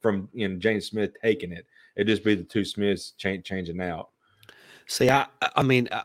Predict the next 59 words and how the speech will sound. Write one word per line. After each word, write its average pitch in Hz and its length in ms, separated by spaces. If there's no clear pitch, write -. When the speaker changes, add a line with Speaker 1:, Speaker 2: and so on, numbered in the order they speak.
Speaker 2:
I'm 143 120
not 127 200
saying, 120 360
I'm 131 140
not 113 140
saying 110 240
that 98 160
won't 104 200
happen, 101 400
but, 90 220
but 98 240
Tim 170 240
Smith 117 460
has 92 120
shown 101 280
a 95 60
lot 98 200
of 82 80
promise 87 360
too. 101 160
Speaker 1:
Yeah, 87 80
Speaker 2:
He's 101 100
Speaker 1:
he 95 40
Speaker 2:
gotta 110 160
be 101 120
a, - 60
Speaker 1:
has. 101 180
Speaker 2:
be 131 160
a 120 40
more, 120 240
a 123 100
more 135 200
consistent 98 560
player. 104 380
But, 95 200
Speaker 1:
Mm-hmm. 90 320
Speaker 2:
um, 101 380
the, 139 160
the 127 200
good 185 300
thing 131 220
about 117 200
the 104 80
defensive 101 480
line 101 340
is 92 160
you 175 80
can 117 140
play 101 220
six - 380
or 92 40
seven 95 360
guys 101 480
Speaker 1:
Right. 76 300
Speaker 2:
the 107 100
same 113 320
amount 104 260
of 82 80
snaps. 107 540